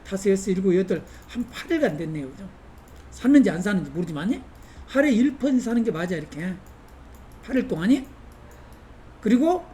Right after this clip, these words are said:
오늘 방향이 결정지게 되니까, 어,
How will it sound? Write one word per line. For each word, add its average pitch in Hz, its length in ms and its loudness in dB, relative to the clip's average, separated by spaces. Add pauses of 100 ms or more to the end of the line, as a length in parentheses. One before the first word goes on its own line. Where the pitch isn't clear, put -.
(180)
오늘 277 420 6
방향이 247 500 4
결정지게 208 580 2
되니까, 202 560 0 (280)
어, 202 340 0